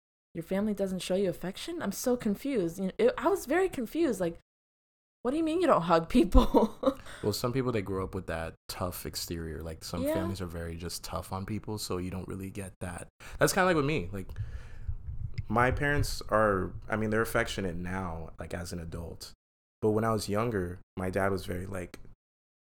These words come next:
Speaker 2: tough, you know what I mean? He was
Speaker 1: Yeah.
Speaker 2: very, you know, but
Speaker 1: A man's man.
Speaker 2: Yeah, but,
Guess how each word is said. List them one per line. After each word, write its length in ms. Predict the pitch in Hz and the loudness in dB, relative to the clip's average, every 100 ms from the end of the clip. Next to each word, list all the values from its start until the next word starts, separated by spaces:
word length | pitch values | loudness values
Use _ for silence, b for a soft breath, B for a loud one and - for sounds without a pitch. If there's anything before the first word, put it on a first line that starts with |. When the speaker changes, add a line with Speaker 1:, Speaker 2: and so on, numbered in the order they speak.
| _ _ _ _ _ _ - | _ _ _ _ _ _ -4
Speaker 2:
tough, 380 | 107 82 - - | 0 0 -4 -10
you 60 | 87 | -8
know 80 | |
what 60 | 85 | -6
I 40 | |
mean? 240 | 87 87 87 | -8 -8 -8
He 100 | 90 | -6
was 100 | 175 | -4
Speaker 1:
Yeah. 80 | 165 156 | -2 -4
Speaker 2:
very, 120 | 82 - | -6 -4
you 100 | 95 | -4
know, 180 | 80 - | -4 -8
but 260 | 95 85 - - | -6 -6 -10 -12
Speaker 1:
A 60 | 165 | -8
man's 360 | 165 160 160 | -6 -4 -4
man. 400 | 156 165 165 170 160 _ _ _ - | -4 -4 -4 -6 -8 _ _ _ -2
Speaker 2:
Yeah, 300 | 139 - - - - | -2 -2 -8 -12 -6
but, 280 | 101 98 | -4 -4